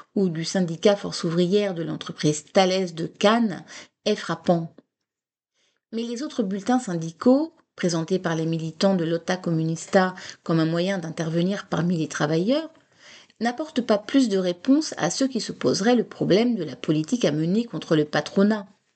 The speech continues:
Ainsi, un bulletin international est publié par le Bureau international de la fiom de Gênes,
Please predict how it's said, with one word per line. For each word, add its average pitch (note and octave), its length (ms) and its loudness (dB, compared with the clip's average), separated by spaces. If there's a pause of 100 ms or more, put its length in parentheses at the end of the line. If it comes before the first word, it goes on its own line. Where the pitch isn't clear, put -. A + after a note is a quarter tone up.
(800)
Ainsi, F3+ 520 -4 (280)
un E3+ 140 -2
bulletin B3 440 0
international F#3 1000 -2
est D#3+ 180 -2
publié G3 580 2
par D3+ 220 -2
le D3+ 80 -2
Bureau F#3+ 400 -2
international E3 720 -2
de D#3+ 80 -2
la B2+ 160 -2
fiom A3 520 4 (120)
de C3 180 0
Gênes, A3+ 500 0